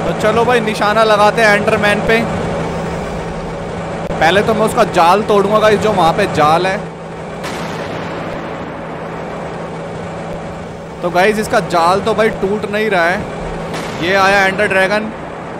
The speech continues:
भाई एंडर ड्रैगन को कुछ असर नहीं पड़ रहा है भाई इसका guys।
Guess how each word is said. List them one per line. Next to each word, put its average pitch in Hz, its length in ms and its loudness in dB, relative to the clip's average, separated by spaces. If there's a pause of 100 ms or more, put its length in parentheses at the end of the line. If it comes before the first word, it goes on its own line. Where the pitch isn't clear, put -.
भाई 220 100 0
एंडर 226 380 2
ड्रैगन 254 300 2
को 269 80 0 (100)
कुछ 254 180 -6
असर 240 340 0
नहीं 269 120 -2
पड़ 240 180 0
रहा 226 100 2
है 226 80 4
भाई 226 140 2
इसका 220 280 -2
guys। 202 380 0